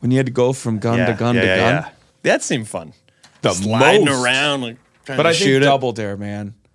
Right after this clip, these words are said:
Speaker 2: Yeah.
Speaker 1: Dou-, when they had to get, find the flag.
Speaker 2: Yeah.
Speaker 1: Wasn't there when they had to go into a mouth?
Speaker 2: Yeah, and the nose.
Speaker 1: Yeah.
Speaker 2: Yeah. You know what's so funny is you always saw 'em, like, going through the obstacle, like, "Grab the flag, give it to the next person." As a kid, you're like, "Oh, it's so fun."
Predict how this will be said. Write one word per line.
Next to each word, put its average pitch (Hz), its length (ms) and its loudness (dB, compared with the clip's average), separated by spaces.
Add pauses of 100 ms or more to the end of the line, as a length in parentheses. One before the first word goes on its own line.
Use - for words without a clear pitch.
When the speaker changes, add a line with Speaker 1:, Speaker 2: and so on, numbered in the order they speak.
(140)
Speaker 2:
Yeah. 113 240 0
Speaker 1:
Dou-, 123 160 -8
when 120 140 -16
they 131 80 -12
had 127 120 -12
to 117 60 -10
get, 120 240 -16
find 131 300 -12
the 120 60 -10
flag. 120 500 -10 (120)
Speaker 2:
Yeah. 107 140 -2
Speaker 1:
Wasn't 359 100 -2
there 381 80 -2
when 302 80 0
they 262 80 2
had 214 80 0
to 151 40 -4
go 139 180 -4
into 160 220 2
a 117 60 2
mouth? 123 600 -4
Speaker 2:
Yeah, 98 420 -6
and 98 120 -8
the 98 80 -6
nose. 90 600 -6 (160)
Speaker 1:
Yeah. 123 580 0
Speaker 2:
Yeah. 101 260 0 (560)
You 185 80 2
know - 40 4
what's 262 80 -2
so - 100 2
funny 214 180 0
is 175 80 -2
you 180 60 4
always 175 160 2
saw 170 140 2
'em, 160 60 -2
like, 143 160 -2
going 131 220 0
through 135 140 -4
the 120 100 -2
obstacle, 127 280 -2
like, 135 120 -2
"Grab 220 200 -6
the 220 60 -6
flag, 208 280 -2
give 202 80 -6
it - 20 -8
to 196 80 -6
the 196 40 -6
next 202 180 -4
person." 185 300 -2 (360)
As 175 140 2
a 175 60 -4
kid, 180 360 0
you're 123 100 -4
like, 113 160 -6
"Oh, 156 140 0
it's 139 120 -4
so 170 180 0
fun." 147 280 0